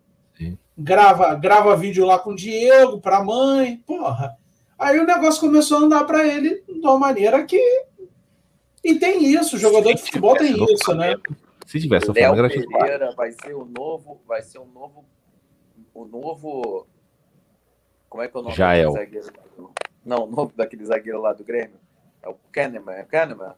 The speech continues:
Speaker 1: Kahneman.
Speaker 2: Kahneman, Kahneman.
Speaker 3: Kahneman. Vai ser o novo Kahneman do Renato Gaúcho. Anotem
Speaker 2: O,
Speaker 3: aí
Speaker 2: o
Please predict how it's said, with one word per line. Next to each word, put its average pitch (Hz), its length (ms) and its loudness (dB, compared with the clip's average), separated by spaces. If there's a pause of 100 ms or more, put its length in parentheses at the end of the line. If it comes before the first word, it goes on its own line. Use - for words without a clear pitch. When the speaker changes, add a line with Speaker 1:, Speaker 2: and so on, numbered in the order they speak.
Speaker 1:
Kahneman. 110 380 0
Speaker 2:
Kahneman, 131 360 -6 (140)
Kahneman. 208 260 0 (1000)
Speaker 3:
Kahneman. 120 460 -8 (260)
Vai 120 160 -4
ser 151 140 -16
o 143 60 -14
novo 151 280 -16
Kahneman 123 600 -10
do 110 120 -18
Renato 113 340 -10
Gaúcho. 101 480 -14 (420)
Anotem 139 640 -6
Speaker 2:
O, - 40 -18
Speaker 3:
aí 170 100 -4
Speaker 2:
o 151 60 -4